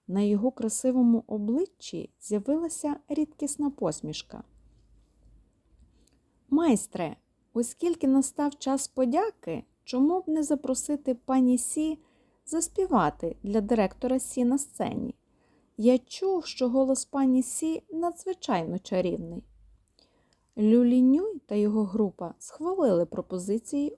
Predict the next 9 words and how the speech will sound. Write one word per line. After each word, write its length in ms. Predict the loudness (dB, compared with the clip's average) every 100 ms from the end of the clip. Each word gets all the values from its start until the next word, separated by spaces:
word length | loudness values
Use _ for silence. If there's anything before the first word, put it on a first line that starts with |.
| _
Амо. 360 | -2 0 0 -4 _ _ _ _ _ _ _ 0
Люди 340 | 2 4 2
позаду, 720 | 0 -4 0 0 0 0 -2 -6 _ -6
такі 340 | -6 -2 0
як 180 | 2 0
Джан 300 | 0 2 2
Лань, 400 | 2 -2 -4 -10 _ _ -18
також 400 | -14 -6 -6 -6
кивнули. 580 | -8 -2 0 0 -6